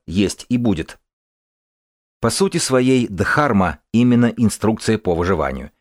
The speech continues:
И в этой книге мы рассмотрим некоторые её разделы, которые касаются нашей с вами временной формы жизни. Как быть человеком на Земле.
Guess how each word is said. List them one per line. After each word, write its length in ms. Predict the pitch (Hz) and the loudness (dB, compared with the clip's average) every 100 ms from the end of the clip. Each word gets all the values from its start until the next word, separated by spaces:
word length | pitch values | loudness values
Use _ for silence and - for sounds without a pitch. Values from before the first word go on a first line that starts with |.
| _ _ - | _ _ -4
И 100 | 82 | 0
в 60 | |
этой 180 | 101 82 | 0 -2
книге 460 | - 101 120 104 95 | -2 0 2 2 0
мы 160 | 92 | 0
рассмотрим 600 | 82 - 104 113 110 104 | -2 -2 0 0 2 2
некоторые 480 | 92 104 98 101 98 | 2 2 0 -2 0
её 280 | 98 101 113 | 0 2 2
разделы, 500 | 120 104 123 85 69 _ _ - | 0 0 0 0 -4 _ _ -4
которые 400 | 123 120 160 139 | -4 0 0 0
касаются 560 | 110 - 117 110 - | -2 -2 0 0 0
нашей 340 | 95 107 113 120 | 2 0 0 -4
с 100 | - | -2
вами 300 | 90 92 107 | 0 2 0
временной 420 | 85 85 85 87 | 0 -2 0 0
формы 380 | - 92 - 82 | -2 -2 -2 -2
жизни. 400 | 78 69 65 - _ _ _ - | -4 -6 -10 -14 _ _ _ -6
Как 400 | 110 107 127 - | -2 -2 -4 -10
быть 380 | 80 90 90 - | -4 -2 -2 -4
человеком 580 | - 95 73 71 - 76 | -2 -2 -2 -4 -4 -4
на 80 | |
Земле. 380 | 73 76 69 58 | -2 -4 -4 -6